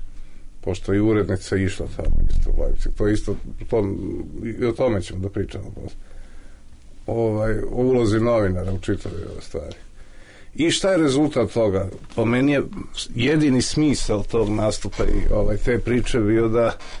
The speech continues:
se što više naših knjiga prevede tamo, je tako? Barem kad je u pitanju nastup pisaca, to bi bio. Ja ne znam da li je jedna knjiga prevedena pod uticajem tog nastupa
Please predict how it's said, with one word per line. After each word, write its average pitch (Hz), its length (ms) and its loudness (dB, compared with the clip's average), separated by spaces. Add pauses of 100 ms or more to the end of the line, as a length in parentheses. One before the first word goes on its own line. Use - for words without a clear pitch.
(280)
se - 140 -4
što 127 240 0
više 120 340 2
naših 117 360 0
knjiga 113 340 2
prevede 113 480 2 (100)
tamo, - 300 -10
je - 100 -14 (100)
tako? - 300 -2 (960)
Barem 101 260 2
kad 107 160 0
je 107 60 4
u 95 100 0
pitanju 104 380 0
nastup 104 420 -2
pisaca, 101 440 -2
to 110 200 0
bi 95 100 0
bio. 90 240 -4 (1300)
Ja 107 120 2
ne 131 140 2
znam 139 220 0
da 135 160 2
li 120 160 2 (1900)
je 117 360 2
jedna 127 360 2
knjiga 101 640 0
prevedena 107 560 2
pod 104 320 2
uticajem 98 560 0
tog 92 300 -2
nastupa 95 800 -4